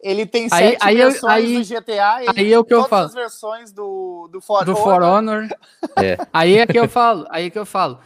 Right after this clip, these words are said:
Speaker 2: Cara, se vocês querem uma opinião sincera, conversem, sigam o canal Infomark. Cara, esse cara,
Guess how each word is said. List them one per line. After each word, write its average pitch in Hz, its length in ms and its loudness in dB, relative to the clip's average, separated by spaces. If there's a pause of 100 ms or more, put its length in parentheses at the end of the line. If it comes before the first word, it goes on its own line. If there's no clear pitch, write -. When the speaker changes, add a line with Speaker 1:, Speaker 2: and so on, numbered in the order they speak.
(160)
Speaker 2:
Cara, 202 240 -2
se - 160 -18
vocês 185 300 -12
querem 220 420 -6
uma 190 340 -14
opinião 170 380 -14
sincera, 160 760 -8 (240)
conversem, 185 680 -6 (360)
sigam 208 560 -4 (100)
o 180 60 -6
canal 156 580 0 (360)
Infomark. 147 680 -4 (680)
Cara, 175 320 0
esse 220 240 2
cara, 202 500 0